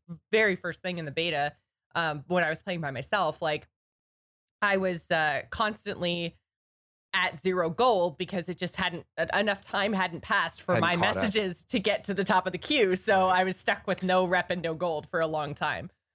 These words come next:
Speaker 1: But,
Speaker 2: The good
Speaker 1: um,
Speaker 2: thing is that that is changing, because I noticed last night when we were playing that, um, it wasn't, yeah, like, we played for <laughs> what, like, six or eight hours straight on Tuesday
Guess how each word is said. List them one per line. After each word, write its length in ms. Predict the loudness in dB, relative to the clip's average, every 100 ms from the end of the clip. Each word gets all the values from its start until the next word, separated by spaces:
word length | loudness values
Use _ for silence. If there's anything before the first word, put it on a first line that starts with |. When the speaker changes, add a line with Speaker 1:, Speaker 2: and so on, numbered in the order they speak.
| _ -2
Speaker 1:
But, 140 | 0
Speaker 2:
The 80 | 2
good 260 | 2 2
Speaker 1:
um, 0 |
Speaker 2:
thing 220 | 2 2 2
is 460 | 0 -2 -6 -10 _ -10
that 240 | -10 -6
that 300 | -6 -4 -8 -10
is 440 | -8 -8 -10 -12 -12
changing, 720 | -8 -4 -4 -4 -6 -12 -16 _
because 400 | -12 -8 -2 -2 -2
I 40 |
noticed 320 | -4 -4 -4
last 300 | -4 -4 -4
night 240 | -2 -4 -4
when 160 | -6
we 40 | -6
were 120 | -8
playing 460 | -8 -8 -8 -8 -10
that, 280 | -10 -10 -14 _ _ _ _ _ -12
um, 540 | -10 -8 -10 -12 -14 _ _ _ _ _ _
it 100 | -10
wasn't, 400 | -6 -6 -6 -10 _ _ _ -12
yeah, 160 | -10 -8 -12 -10
like, 120 | -8 0
we 140 | 0
played 320 | 2 0 -2
for 300 | -4 -4 -4 -6
<laughs> 40 |
what, 420 | -8 -8 -6 -10
like, 280 | -10 -12 -14 _ _ _ _ _
six 400 | -8 -6 -6 -4
or 160 | -2 0
eight 160 | 2
hours 340 | 2 2 -4 -6
straight 440 | -6 -4 -4 -6
on 220 | -8 -8 -8
Tuesday 640 | -8 -8 -4 -4 -4 -8